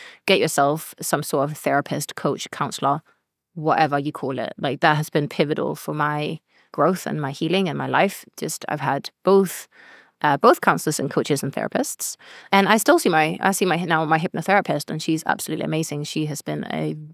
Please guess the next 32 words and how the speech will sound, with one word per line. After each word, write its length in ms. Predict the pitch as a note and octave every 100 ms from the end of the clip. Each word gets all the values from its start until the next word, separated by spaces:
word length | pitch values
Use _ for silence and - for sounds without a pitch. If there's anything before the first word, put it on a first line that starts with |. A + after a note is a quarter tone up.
| F3
really 480 | E3+ D#3 D3+ D3+ - - _ _
anchoring 840 | D#3+ E3 E3 D#3 D3+ C#3+ C#3+ C#3+ -
support 480 | - D3 - D3+ - _ _ -
right 240 | D#3+ C#3+
now. 280 | C#3 C#3 B3 -
And 340 | E3 D#3+ D#3 - - _ _ -
I 120 | D#3+
would, 300 | D#3+ E3 - -
you 100 | E3+
know, 300 | D3+ D#3+ F3
yeah, 280 | F3+ F#3+ D#3+ -
absolutely. 500 | F3 E3 D#3 E3 E3 _ -
Always 240 | G3+ G3 -
have 120 | E3+
support. 340 | D#3 - F#3+ _ - _ - -
I 40 |
think 220 | - D3+ -
that's, 300 | D#3+ - -
that's 260 | E3+ D3
always 280 | - E3+ D#3+
the 80 | D#3
down 160 | D#3 D3+
to 80 |
growth. 240 | D#3+ D3 D#3+
Even 240 | A#3+ E4
with 140 | G4 A#3+
athletes, 420 | C4 - D#3+ -
you 80 | F#3
see, 140 | G3+
like, 160 | G3+ F#3
the 60 |
most 300 | F3 E3+ -